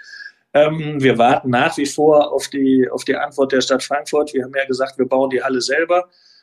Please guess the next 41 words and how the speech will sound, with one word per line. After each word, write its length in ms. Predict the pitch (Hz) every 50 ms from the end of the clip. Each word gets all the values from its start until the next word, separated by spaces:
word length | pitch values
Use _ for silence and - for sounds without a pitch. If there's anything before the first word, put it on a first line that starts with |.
| _ _ _ _ -
Ähm, 540 | 156 151 151 151 156 156 160 160 156 147 147 -
wenn 200 | 147 170 170 151
wir 80 | 170
das 200 | 170 160 - -
richtige 360 | 165 165 165 - 165 160 160
Grundstück 440 | 151 - 156 165 175 - - 170 -
dafür 280 | - 165 165 - 160 160
zur 180 | - - 160
Verfügung 400 | 160 - 156 160 - 160 156 160
gestellt 420 | 160 151 - - 156 165 165 165 -
kriegen. 380 | - - 165 165 165 165 165
Und, 360 | 156 - 147 139 139 135 131 131
ähm, 340 | 135 139 135 135 135 131 127
da 140 | 131 123 120
sind, 300 | - 131 135 - - -
da 80 | 127
schuldet 340 | - - 143 143 135 143 143
die 60 | 135
Stadt 240 | 127 - 143 139 -
uns 140 | 143 139 -
seit 160 | 139 135 -
anderthalb 440 | 135 139 143 139 135 - 135 131 131
Jahren 340 | 127 135 139 139 139 139 131 _ - - - - - - _ -
eine 120 | 123 - -
Antwort. 480 | 151 175 160 165 165 170 170 170 -
Jetzt 220 | 139 135 131 - -
gibt's 260 | 143 135 135 - 135
einen 60 | 127
neuen 260 | 135 156 175 180 175
Standort, 680 | 160 - - 165 165 165 165 - 151 156 156 151 151
für 120 | - 143 127
den 160 | 131 135 135
schon 220 | 131 - 135 131 127
Baurecht 560 | 135 143 160 170 160 160 156 156 - - -
gibt, 240 | 160 165 - - -
der 100 | 151 147
jetzt 320 | 147 143 - - - 120
wieder 240 | 147 143 143 135 -
abgeprüft 680 | 147 - - 156 151 - - - 151 147 151 - -
wird. 260 | 127 139 139 139 139
Also 360 | - 139 135 135 135 131 131